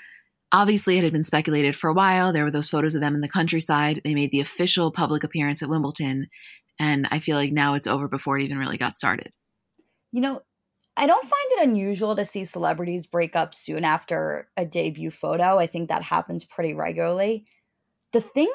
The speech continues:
Speaker 2: with Pete Davidson that's always interesting is that his relationships typically, and he's spoken about this, like, straight from his own mouth, he said that, like, his relationships typically tend to get more intense and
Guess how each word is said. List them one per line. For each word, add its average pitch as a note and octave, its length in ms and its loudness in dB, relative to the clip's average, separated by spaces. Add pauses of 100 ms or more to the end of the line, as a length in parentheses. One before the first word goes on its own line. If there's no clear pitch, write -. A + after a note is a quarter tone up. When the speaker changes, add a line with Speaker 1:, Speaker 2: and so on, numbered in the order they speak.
Speaker 2:
with - 120 -8
Pete A3+ 300 -8
Davidson F3+ 580 -2
that's F3+ 200 -2
always F3+ 260 -2
interesting A3 720 -4
is F#3+ 220 -4
that F#3 340 2 (240)
his F#4+ 400 -2 (100)
relationships A3 840 0
typically, G#3 840 -2 (400)
and A#3 100 4
he's C#4+ 240 2
spoken F3 300 2
about C#3 240 -4
this, - 260 -10
like, - 220 -8 (280)
straight A3 340 -2
from G#3 140 -6
his E3+ 120 -2
own E3 200 2
mouth, E3 280 -2
he F3 120 -6
said D#3 260 -4
that, - 100 -10
like, E3 180 -6
his E3+ 280 -4
relationships E3 680 -2
typically E3 460 -4
tend F3 300 -4
to D#3+ 80 -2
get D3+ 220 0
more E3 240 0
intense E3 500 -4
and E3+ 140 -4